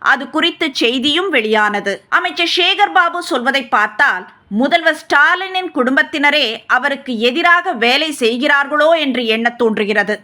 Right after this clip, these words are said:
அந்த அளவுக்கு உண்மைகளை மறைத்து பேசி வருகிறார் அமைச்சர் சேகர் பாபு. இனியாவது சன் நிறுவன செய்தியாளர்களை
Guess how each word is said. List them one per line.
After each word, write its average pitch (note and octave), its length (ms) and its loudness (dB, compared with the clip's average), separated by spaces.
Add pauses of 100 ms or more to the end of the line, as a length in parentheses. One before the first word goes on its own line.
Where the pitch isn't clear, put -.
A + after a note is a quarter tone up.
(220)
அந்த B3 380 0
அளவுக்கு D#4 580 -2
உண்மைகளை B3+ 520 0 (100)
மறைத்து C4+ 480 -2
பேசி A#3+ 360 -2
வருகிறார் A3 580 0
அமைச்சர் G3+ 440 -4
சேகர் G3+ 340 -2
பாபு. F3+ 280 0 (400)
இனியாவது G4 680 0
சன் D#4+ 300 0
நிறுவன D#4+ 380 2
செய்தியாளர்களை B3 840 0